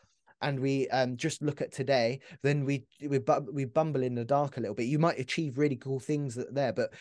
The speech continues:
you're kinda doing this that day and that, that day. And that, that's, that's my experiences anyway. And this, this, this whole thinking is completely against my, um, my natural way, like, the, how I am. I'm very yolo, just what I, I just do.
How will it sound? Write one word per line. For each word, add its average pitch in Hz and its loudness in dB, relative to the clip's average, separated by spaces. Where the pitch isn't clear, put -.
you're 123 -2
kinda 135 -2
doing 123 2
this 131 -2
that - -2
day 120 0
and 120 -2
that, - -12
that - -6
day. 123 0
And 131 -4
that, 165 -6
that's, - -2
that's 170 2
my 147 -2
experiences 110 -8
anyway. 110 -6
And 147 -4
this, 180 0
this, 196 4
this 185 8
whole 208 6
thinking 185 2
is 147 -6
completely - -4
against 135 -2
my, 123 -2
um, 117 -4
my 127 -6
natural 131 -2
way, 117 2
like, 113 -4
the, 113 -8
how 127 0
I 123 2
am. 123 -2
I'm 131 -2
very 135 4
yolo, 135 4
just 135 -2
what 135 8
I, 139 4
I 139 4
just 131 -4
do. 139 2